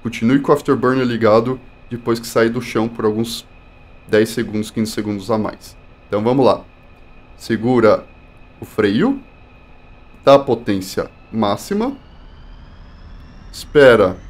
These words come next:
chegar em cem por cento, solta o freio, vá fazendo pequenas correções com o rudder,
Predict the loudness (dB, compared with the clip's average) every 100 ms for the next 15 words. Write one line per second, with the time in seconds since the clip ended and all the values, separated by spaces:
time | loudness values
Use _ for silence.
0 | -20 -20 -18 -18 -10 -4 2 2 2 -4
1 | -4 -4 -4 -2 -2 -2 -6 -6 -12 -18
2 | -18 -18 -18 -18 -16 -16 -14 0 2 4
3 | 0 -6 0 0 0 -4 -8 -14 -14 -14
4 | -14 -14 -16 -14 -14 0 2 4 2 2
5 | 0 0 -4 -2 -2 -2 -2 0 0 -2
6 | -2 -2 -2 -4 -10 -14 -8 -4 -2 0
7 | 0 0 0 -2